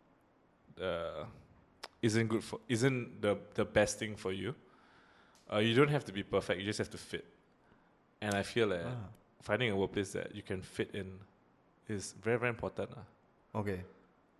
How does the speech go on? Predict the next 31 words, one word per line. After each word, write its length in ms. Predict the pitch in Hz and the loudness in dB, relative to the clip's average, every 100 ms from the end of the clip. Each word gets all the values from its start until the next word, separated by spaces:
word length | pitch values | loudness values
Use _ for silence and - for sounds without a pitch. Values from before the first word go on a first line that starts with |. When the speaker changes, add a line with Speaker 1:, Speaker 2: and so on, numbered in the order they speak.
| - | -16
Speaker 1:
Is, 140 | 101 95 | -10 -8
is 160 | 95 | -6
very, 160 | 92 98 | -2 -2
very 100 | 95 | -2
important. 400 | 95 92 - - | -4 -8 -8 -8
'Cause 160 | 131 - | -6 -4
it, 140 | 98 | -4
it 220 | 110 107 | -2 -4
gives 160 | 110 107 | -2 -2
you 80 | 117 | 0
the 100 | 101 | 0
drive, 480 | - 107 147 165 - | 4 4 4 0 -8
it 60 | 95 | -8
gives 200 | 98 104 | -8 -4
you 200 | 101 98 | -4 -4
the 360 | 92 85 90 95 107 - - - - - | -6 -8 -8 -10 -14 -18 -20 -20 -20 -8
motivation 680 | 98 - 95 95 95 107 104 | -6 -4 0 0 0 -2 -2
Speaker 2:
Uh-huh. 140 | 104 95 98 | -2 -4 -8
Speaker 1:
to 280 | 104 98 - | -8 -6 -4
better 220 | 90 - | -4 -2
yourself 460 | 101 - - 95 - | -4 -4 -4 -4 -6
and 120 | 92 | -10
your 100 | 95 | -10
craft. 460 | - 92 92 - - _ _ _ _ _ _ _ _ _ _ - | -8 -8 -8 -16 -20 _ _ _ _ _ _ _ _ _ _ -10
So 360 | - 104 98 98 | -2 0 0 -4
keep 120 | 127 | -4
a 20 | |
lookout 260 | 104 101 120 | -2 0 -2
for 120 | 92 | -2
that, 220 | 90 - | -6 -6
lah. 100 | 98 | -8